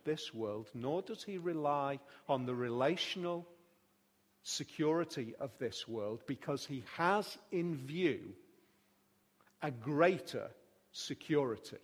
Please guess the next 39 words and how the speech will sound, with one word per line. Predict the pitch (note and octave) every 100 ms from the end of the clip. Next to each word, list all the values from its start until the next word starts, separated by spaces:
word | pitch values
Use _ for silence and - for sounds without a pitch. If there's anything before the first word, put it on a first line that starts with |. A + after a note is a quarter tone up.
| - _ _ _ _ _ _ _ _
A | C#3+
security | - D#3 F#3+ G3+ C4+ C4+ A#3
which | A#3+ -
is | F#3+
worked | E3 E3+ D#3 D3+
out | B2+ B2+
like | C#3 C3+
this. | D#3 D3+ G2+ - - - _ _ _ _ _ _ _ _ _ _ _ _ -
He | B2
humbled | E3+ F3+ A3+
himself | A3 A3 - D3 C3 B2+ -
and | D3
became | C#3 D#3 C#3+ C3+
obedient | C3 C#3+ F3 F#3+ G#3 -
to | D#3
death, | C3+ B2 D#3
even | C#3+ C#3+
death | B2+ C#3 -
on | C3+
a | B2+
cross. | - A#2+ G#2+ - - B2+
Therefore, | A#2 F3+ A3+ A#3 - A3+ D3+ C#3
God | F#3 F#3+ G3 -
exalted | E3 B2 - G3 B3 B3 B3+ - -
him | C4 F3 C#3+ D3 - -
to | -
the | E3
highest | E3+ A3 B3 A#3 -
place | - D#3 D#3 D3 - - -
and | D3 D3
gave | E3+ E3
him | E3 D#3
the |
name | D#3 D3+ B2+
that | B2
is | A#2 A#2
above | B2 B2
every | B2+ A#2+
name. | A#2 G#2